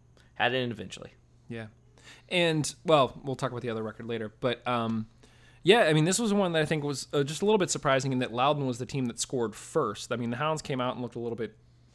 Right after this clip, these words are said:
Speaker 2: lethargic, but as soon as Loudon scored, we bounced back immediately and got two quick goals and then pretty much shut it down from there.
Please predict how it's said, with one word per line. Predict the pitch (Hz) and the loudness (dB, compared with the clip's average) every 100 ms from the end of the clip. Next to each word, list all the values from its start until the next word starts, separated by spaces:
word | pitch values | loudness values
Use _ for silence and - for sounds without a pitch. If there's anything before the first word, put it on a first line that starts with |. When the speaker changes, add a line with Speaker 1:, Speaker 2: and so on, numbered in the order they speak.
| - | -14
Speaker 2:
lethargic, | 123 110 131 123 117 101 - | -8 -2 0 0 0 -6 -6
but | - 120 - - | -4 -4 -4 -8
as | 113 | -4
soon | - 160 | -2 0
as | 147 | 0
Loudon | 127 131 117 110 | 4 4 4 2
scored, | - 139 123 110 | 0 2 2 2
we | 117 | -2
bounced | 117 113 - | -2 -4 -2
back | 110 107 | -2 -2
immediately | 110 113 110 104 101 | -4 -4 -4 -6 -6
and | |
got | 104 101 | -8 -8
two | - 113 | -8 -6
quick | 104 | -8
goals | - 107 101 104 | -6 -4 -4 -6
and | 110 | -8
then | 101 98 98 | -6 -8 -10
pretty | 117 | -12
much | 107 101 | -10 -8
shut | - 104 | -8 -8
it | - | -8
down | 107 104 | -12 -12
from | 104 104 | -14 -12
there. | 104 101 | -12 -14